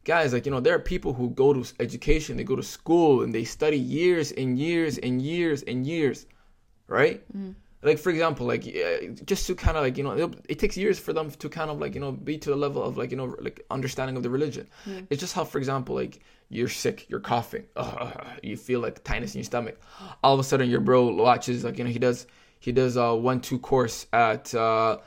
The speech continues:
Speaker 1: bioscience, and I don't know, uh, he does biology, whatever, or, like, kinesiology, and then he, you know, "All right, I think, uh, I'm a, I think you have, uh,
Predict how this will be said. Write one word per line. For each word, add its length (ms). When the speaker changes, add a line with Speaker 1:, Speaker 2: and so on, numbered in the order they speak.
Speaker 1:
bioscience, 680
and 80
I 120
don't 100
know, 60
uh, 260
he 160
does 240
biology, 500
whatever, 320
or, 180
like, 220
kinesiology, 640
and 100
then 80
he, 320
you 200
know, 100
"All 140
right, 100
I 60
think, 280
uh, 260
I'm 180
a, 160
I 40
think 160
you 100
have, 180
uh, 240